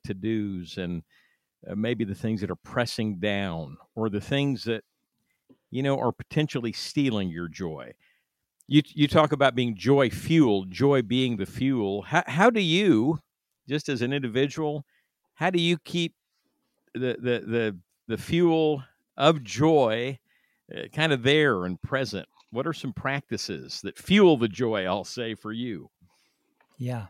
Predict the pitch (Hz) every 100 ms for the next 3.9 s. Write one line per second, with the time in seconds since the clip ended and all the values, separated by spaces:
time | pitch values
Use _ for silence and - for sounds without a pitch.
0 | _ _ _ _ _ _ _ - 127 147
1 | 139 131 131 131 139 123 107 76 80 _
2 | _ - 123 135 131 156 156 143 139 151
3 | - 131 - 92 - _ 147 135